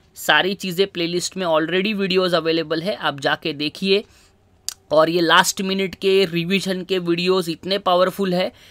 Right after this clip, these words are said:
कि काफ़ी बच्चे इस वीडियो से ही पास हो जाते हैं। तो जिनको भी पास होने के लिए डर लगता है, जिनको ऐसे लगता है कि मुझे क्या पढ़ना चाहिए, किस चीज़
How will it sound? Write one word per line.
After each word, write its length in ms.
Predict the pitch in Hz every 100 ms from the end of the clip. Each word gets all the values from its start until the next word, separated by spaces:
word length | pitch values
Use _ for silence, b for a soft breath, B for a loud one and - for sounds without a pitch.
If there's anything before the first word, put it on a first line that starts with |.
| b
कि 100 | -
काफ़ी 400 | 175 143 131 226
बच्चे 460 | 208 170 165 - 220
इस 340 | 208 214 208
वीडियो 440 | 170 165 180 202 226
से 240 | - -
ही 180 | 226 254
पास 360 | - 196 196 196
हो 80 |
जाते 320 | 165 151 - 117
हैं। 160 | 95 B B B
तो 80 | 175
जिनको 360 | 156 185 185
भी 120 | 185 202
पास 380 | - 165 175
होने 220 | 190 185 180
के 120 | 180
लिए 160 | 180
डर 160 | 165 165
लगता 340 | 170 170 -
है, 100 | 160
जिनको 340 | 151 170 170 185
ऐसे 220 | 170 185
लगता 320 | 165 160 175
है 80 | 170
कि 100 | 170
मुझे 300 | 165 156 175
क्या 220 | - 160
पढ़ना 380 | 165 165 156 160
चाहिए, 340 | 156 156 151
किस 280 | 147 196 180
चीज़ 180 | 185 170